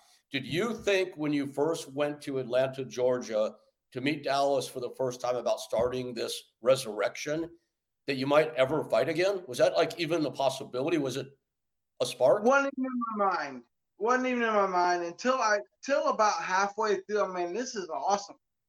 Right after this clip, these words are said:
Speaker 2: And then after I had my hip replacement, I'm saying,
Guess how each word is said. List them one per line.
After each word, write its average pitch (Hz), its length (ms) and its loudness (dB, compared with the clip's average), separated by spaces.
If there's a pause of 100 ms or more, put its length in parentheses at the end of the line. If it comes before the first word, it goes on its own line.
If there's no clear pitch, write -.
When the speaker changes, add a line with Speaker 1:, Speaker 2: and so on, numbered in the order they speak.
(440)
Speaker 2:
And 147 80 -2
then 208 100 4
after 247 280 2
I 226 80 6
had 220 160 2
my 180 140 0
hip 233 300 -2
replacement, 165 720 -6 (1000)
I'm 190 100 -6
saying, 180 340 0